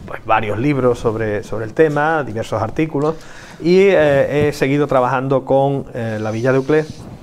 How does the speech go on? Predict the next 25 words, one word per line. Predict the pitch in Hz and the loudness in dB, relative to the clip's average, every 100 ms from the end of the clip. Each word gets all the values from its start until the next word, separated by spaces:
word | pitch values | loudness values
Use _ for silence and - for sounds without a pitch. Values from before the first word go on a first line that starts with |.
| - - - - - | -20 -20 -20 -14 0
fomentando, | 151 127 117 113 160 151 139 - - - - - | 2 2 0 2 0 2 -4 -4 -14 -20 -20 -8
eh, | 127 117 110 107 104 104 101 | -4 -2 -2 -4 -4 -4 -6
de | 98 76 - 110 | -10 -12 -12 -10
una | 110 110 | -8 -4
forma | 123 123 | -2 0
u | 135 | 0
otra, | 131 139 170 - - | 0 -2 -2 -14 -10
el | 117 117 | -8 -2
conocimiento | 117 107 113 139 147 - 147 | -2 -2 -2 -2 0 2 0
sobre | - - 123 113 107 - | -2 0 0 0 -2 -4
este, | 127 - - 131 135 - - - | -6 -2 0 0 0 -6 -20 -6
eh, | 131 135 | -2 -2
ilustre | 131 131 156 - 131 123 | 0 -2 -2 0 0 2
ucleseño, | 131 139 135 175 170 156 180 190 - | 0 0 0 0 0 0 -4 -6 -10
cronista | - 95 110 - 117 | -6 -6 -6 -4 -2
de | |
la | 110 | -2
villa | 110 120 | -2 0
de | 127 | 0
Uclés, | 131 170 175 | 2 2 2
y | 156 | -2
a | 127 107 | 0 0
través | 95 98 113 101 | -2 0 0 0
de | 120 | 0
este, | 113 - 120 | 0 0 -2